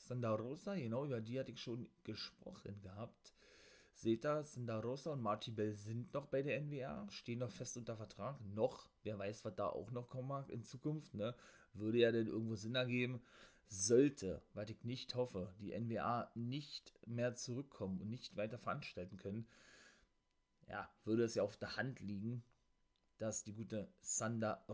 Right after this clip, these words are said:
Rosa denn bei A E W unterschreibt, ne? So, so lange, wie sie da jetzt schon zu sehen ist. Marty Bell, okay, müsste man denn sehen, ja.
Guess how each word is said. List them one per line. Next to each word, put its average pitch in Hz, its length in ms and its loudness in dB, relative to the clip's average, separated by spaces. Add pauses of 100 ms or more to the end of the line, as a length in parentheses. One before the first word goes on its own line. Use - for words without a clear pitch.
(100)
Rosa 117 600 0
denn 104 240 -2 (100)
bei 107 400 4
A 95 160 -2
E 107 180 2
W 113 160 4
unterschreibt, - 720 -4
ne? - 200 -4 (460)
So, 107 420 -2
so 107 240 -2
lange, 107 300 2
wie 107 80 0
sie 104 120 -4
da 98 120 -2
jetzt 104 160 -2
schon 104 160 -2
zu 101 120 -6
sehen 101 180 0
ist. 92 180 -6
Marty 104 300 -2
Bell, 107 220 2
okay, 110 320 -2
müsste 110 320 0
man 107 160 0
denn 104 140 0
sehen, 110 280 2
ja. 107 240 0